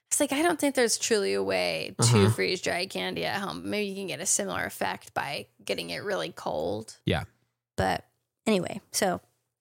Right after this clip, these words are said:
Speaker 1: I thought that was fun.
Speaker 2: That's cool.
Speaker 1: Um, but yeah, great guess on why it gets all bubbly and weird. That was really fun. Okay, so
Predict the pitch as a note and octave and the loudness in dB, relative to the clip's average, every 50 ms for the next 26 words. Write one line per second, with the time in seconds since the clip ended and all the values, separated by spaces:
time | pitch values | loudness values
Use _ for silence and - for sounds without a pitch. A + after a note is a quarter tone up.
0 | _ _ _ _ _ _ - - A#3 A#3+ A#3 G#3+ G3 G3 F#3 F3+ F#3+ F#3+ - - | _ _ _ _ _ _ -4 0 2 4 4 6 4 4 2 2 2 0 0 0
1 | F#2 - G#3 - - - - - - A#2 A2 - - A2 F#2+ E2 - G2+ - F#3 | -2 -2 -4 -6 -10 -14 -6 2 2 2 2 4 4 4 4 4 4 4 2 2
2 | F#3+ F#3+ G3 - - - - _ _ _ - G#3+ A#3 G3 G#3+ A3 G#3+ G#3+ G3 F3 | 0 0 -2 -4 -6 -10 -14 _ _ _ 0 0 0 2 2 2 2 4 2 2
3 | F3 G#3+ A3+ C4 A#3+ - G#3+ A#3 A#3 G3 - - G3 F#3+ F#3 F3+ F3+ F3+ F#3+ - | 2 2 2 2 2 2 2 2 2 2 2 2 2 2 2 2 2 2 0 0
4 | - - F#3 - F#3 - G3 F#3 F#3 F#3 G3 F#3 F#3 G3+ G3 G3 F#3+ F#3 F#3 G3 | 0 -2 0 0 2 2 2 2 2 2 2 2 2 4 4 4 4 4 4 4
5 | F#3+ G3+ - - - - - G3+ F#3+ F#3+ F#3+ - - G3 - - D2+ D2+ - - | 2 2 2 0 -2 -2 0 -2 -2 0 0 0 0 0 -2 -2 -2 -2 -2 -4
6 | G#3 G#3 - _ _ _ _ _ _ _ - - - - - - _ _ _ _ | -6 -10 -12 _ _ _ _ _ _ _ -14 -14 -14 -20 -20 -20 _ _ _ _
7 | _ _ _ _ _ _ _ _ _ - D4 D4 - D#4 D4 C#4 - - - - | _ _ _ _ _ _ _ _ _ 0 0 2 4 2 4 4 2 2 2 2
8 | - D#4 D#4+ E4 D#4 B3+ G3 F#3+ F#3+ F#3+ G3 G#3 C4+ D#4+ F#4+ - | 4 4 4 4 4 4 4 4 4 4 6 6 4 4 2 0